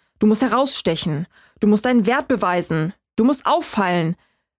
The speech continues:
Zieh die warme Unterwäsche direkt aus dem Trockner an und scheiß darauf, was die anderen Leute im Waschsalon denken.“ Vier dieser Beispiele sorgen bei Introvertierten für ein schlechtes Gewissen. Das fünfte habe ich noch nie zuvor gehört und basiert nicht auf persönlicher Erfahrung. Och, was will Akten Saskia schon wieder?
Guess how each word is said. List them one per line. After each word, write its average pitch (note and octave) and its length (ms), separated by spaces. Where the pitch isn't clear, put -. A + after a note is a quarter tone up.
Zieh - 140
die C4 100
warme C4 240
Unterwäsche B3+ 400
direkt C4 280
aus C4 120
dem B3 120
Trockner C#4+ 340
an A3+ 160
und G#3+ 100
scheiß C4 220
darauf, B3 220
was C4 120
die C4 100
anderen C#4 220
Leute G#3+ 180
im G3+ 80
Waschsalon G3 400
denken.“ E3+ 440
Vier C#4 240
dieser C4+ 260
Beispiele A3 500
sorgen G3 220
bei G3 80
Introvertierten G3 600
für - 100
ein F3 120
schlechtes - 360
Gewissen. F3+ 440
Das - 240
fünfte D4+ 460
habe - 160
ich A#3+ 120
noch F3+ 200
nie D#4 160
zuvor - 320
gehört A#3 320
und G#3+ 120
basiert D#3+ 300
nicht D4 180
auf F#4+ 120
persönlicher F#3 440
Erfahrung. G#3+ 600
Och, - 200
was - 180
will A#3 140
Akten - 260
Saskia F3+ 260
schon F3 220
wieder? E3+ 220